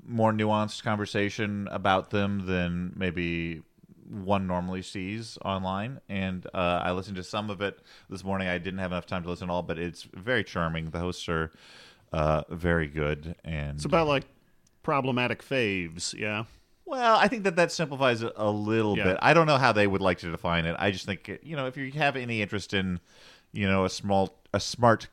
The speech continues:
Speaker 1: cultural podcast, check it out.
Speaker 2: Yeah.
Speaker 1: Um, and go to iTunes and review us,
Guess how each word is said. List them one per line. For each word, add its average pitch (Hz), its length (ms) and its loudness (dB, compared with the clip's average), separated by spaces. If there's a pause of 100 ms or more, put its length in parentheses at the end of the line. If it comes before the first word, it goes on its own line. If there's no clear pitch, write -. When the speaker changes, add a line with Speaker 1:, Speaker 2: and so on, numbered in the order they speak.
Speaker 1:
cultural 98 400 -2
podcast, 85 580 2
check 85 200 -4
it 82 80 2
out. 78 260 2 (240)
Speaker 2:
Yeah. 110 160 -2
Speaker 1:
Um, 82 460 0 (760)
and 95 560 4
go 101 200 6
to 95 480 6 (440)
iTunes 95 720 2
and 85 140 -4
review 95 380 2
us, - 520 0